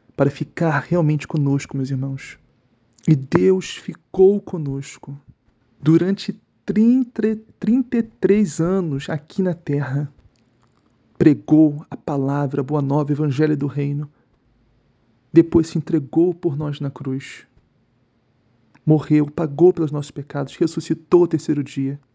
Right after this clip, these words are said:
Está à direita de Deus Pai, de onde, de onde há de vir julgar os vivos e os mortos. Mas, meus irmãos, ele ainda está conosco, habitando na nossa alma. Ele ainda está conosco, meus irmãos,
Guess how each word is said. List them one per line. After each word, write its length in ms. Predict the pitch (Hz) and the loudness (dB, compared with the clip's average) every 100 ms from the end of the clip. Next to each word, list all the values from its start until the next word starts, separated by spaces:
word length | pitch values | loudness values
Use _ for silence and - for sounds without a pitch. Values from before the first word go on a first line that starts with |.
| _ _ _ _ _ | _ _ _ _ _
Está 320 | - - 160 | -12 -2 2
à 40 | 160 | 2
direita 440 | 175 170 160 160 | 4 4 4 2
de 100 | 147 | -8
Deus 260 | 143 147 - | -6 -6 -10
Pai, 260 | 151 147 | -10 -6
de 60 | 151 | -4
onde, 180 | 147 156 | -4 -4
de 380 | - _ 143 | -6 _ -2
onde 120 | 156 160 | 0 2
há 40 | |
de 80 | 147 | 4
vir 120 | 156 | 2
julgar 300 | 147 151 151 | 2 0 2
os 140 | 151 | 0
vivos 320 | 127 170 160 143 | -2 -2 -2 -2
e 80 | |
os 120 | 143 - | -6 -4
mortos. 520 | 131 135 - - - _ _ _ _ _ - | -6 -6 -14 -20 -20 _ _ _ _ _ 0
Mas, 220 | 147 143 | 2 4
meus 160 | 143 143 | 2 0
irmãos, 520 | 139 135 139 - - - | 0 -2 -4 -12 -16 -2
ele 120 | 143 | 0
ainda 100 | 147 | 0
está 460 | 147 - - 156 135 | -4 -8 -6 -4 -4
conosco, 640 | - 131 131 127 - - _ _ _ _ _ _ _ _ - | -4 -4 -4 -8 -12 -20 _ _ _ _ _ _ _ _ 0
habitando 640 | 139 156 - - 190 190 170 | 2 2 -4 2 4 4 0
na 100 | 156 | -2
nossa 320 | 156 - 147 | -6 -6 -4
alma. 500 | 131 135 135 135 135 _ _ _ _ _ _ _ _ _ _ _ _ _ - | -2 -2 -4 -8 -10 _ _ _ _ _ _ _ _ _ _ _ _ _ 2
Ele 160 | 170 165 | 6 6
ainda 180 | 170 165 | 2 -6
está 380 | - - 160 | -10 -8 -8
conosco, 520 | 160 160 143 147 143 139 | -6 -4 -2 -4 -6 -8
meus 160 | 135 | -6
irmãos, 500 | 135 131 135 - - | -4 -4 -8 -12 -20